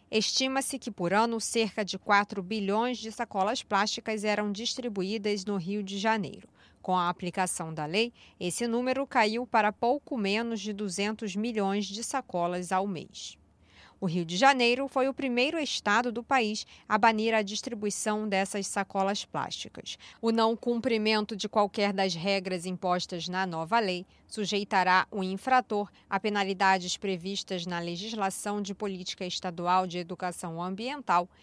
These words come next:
entre elas multas de até trinta e quatro mil reais. Da Rádio Nacional, no Rio de Janeiro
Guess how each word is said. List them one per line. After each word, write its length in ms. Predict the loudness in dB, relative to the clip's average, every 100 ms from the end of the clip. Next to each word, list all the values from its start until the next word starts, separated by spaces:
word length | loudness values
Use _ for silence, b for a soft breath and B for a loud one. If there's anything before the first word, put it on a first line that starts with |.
| b b
entre 400 | -4 -4 -2 2
elas 460 | 4 4 2 -2 -2
multas 640 | 0 0 -2 -2 -2 -2
de 260 | -4 -2 -2
até 400 | 0 0 0 -2 _
trinta 480 | -8 -2 -2 0 0
e 100 | 0
quatro 600 | -2 2 4 2 -4 -6
mil 380 | -4 -2 -2 -4
reais. 680 | -6 -2 -2 -4 -14 -16 -18 _
Da 100 | 2
Rádio 300 | 8 8 6
Nacional, 880 | 2 0 2 2 2 6 8 8 4
no 120 | 0
Rio 240 | 0 -2 -2
de 120 | 0
Janeiro 720 | 2 2 2 2 0 -4